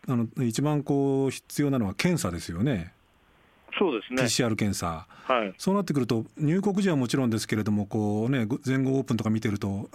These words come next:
Speaker 1: <clears throat> 定期的に二、三日おきくらいにこう、どんどんどんどん検査していくってことになってくると、
Speaker 2: ええ、ええ。
Speaker 1: 今、東京都のこう、検査可能数がやっぱり一日あたり一万数千件くらいですよね、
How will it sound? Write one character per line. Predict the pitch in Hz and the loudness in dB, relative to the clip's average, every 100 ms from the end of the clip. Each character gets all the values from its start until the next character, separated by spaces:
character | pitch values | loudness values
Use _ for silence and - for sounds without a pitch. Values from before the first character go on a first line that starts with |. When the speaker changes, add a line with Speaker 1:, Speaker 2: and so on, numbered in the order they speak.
| 170 | 2
Speaker 1:
<clears throat> | 123 113 - | 2 -2 -2
定 | 156 | 0
期 | 156 | 2
的 | 143 | 2
に | 143 | 2
二、 | 131 | 2
三 | 127 156 | 2 2
日 | 151 | 2
お | 143 | 0
き | |
く | 160 | 2
ら | 120 | 2
い | |
に | 107 | 2
こ | |
う、 | 117 | 2
ど | |
ん | 127 | 2
ど | 120 | 2
ん | |
ど | |
ん | |
ど | 117 | 2
ん | |
検 | 110 123 | 0 0
査 | 113 | 0
し | - | 0
て | 160 | 0
い | |
く | 123 | 0
っ | |
て | - | -2
こ | 107 | 0
と | 104 | 2
に | |
な | 107 | 2
っ | 107 | 0
て | - | -2
く | 107 | -2
る | 98 | 0
と、 | 120 110 95 | 0 0 0
Speaker 2:
え | 123 | 0
え、 | |
え | |
え。 | 98 - 110 - - - | -2 -6 -8 -8 -18 -2
Speaker 1:
今、 | 208 190 | 0 2
東 | - 214 | 2 2
京 | 208 247 | 2 2
都 | 190 | 2
の | 135 | 0
こ | 110 113 | 0 0
う、 | |
検 | 151 151 | 0 0
査 | 139 143 | 0 0
可 | 147 | 0
能 | 147 | 0
数 | - 113 | 0 0
が | |
や | 107 | 0
っ | |
ぱ | - | 0
り | 107 - - | 0 0 -2
一 | 117 | 0
日 | 139 143 | 0 2
あ | |
た | 117 | 2
り | 101 | 0
一 | 139 | 0
万 | 135 | 0
数 | 110 120 | 0 0
千 | 127 | 2
件 | 110 110 | 2 2
く | 107 | 0
ら | |
い | 85 | -2
で | |
す | 82 | -2
よ | 127 | 0
ね、 | 180 92 | 0 -2